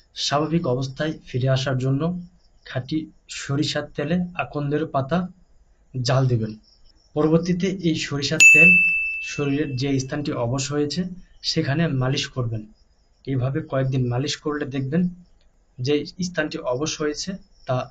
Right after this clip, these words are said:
রেসপন্স করবে এবং স্বাভাবিক অবস্থায় ফিরে আসবে। তবে মনে রাখবেন, এই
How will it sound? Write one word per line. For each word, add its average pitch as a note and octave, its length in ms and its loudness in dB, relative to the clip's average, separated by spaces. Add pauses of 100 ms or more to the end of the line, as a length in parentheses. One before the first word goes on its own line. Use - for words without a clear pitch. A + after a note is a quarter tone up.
(460)
রেসপন্স C#3+ 580 0
করবে C3+ 340 0 (180)
এবং D#3 220 -2 (640)
স্বাভাবিক D3+ 580 0
অবস্থায় C3+ 440 0 (140)
ফিরে C3+ 240 0
আসবে। A2+ 300 0 (540)
তবে C#3+ 180 2
মনে C#3 300 4
রাখবেন, D3+ 340 4 (960)
এই D#3+ 120 4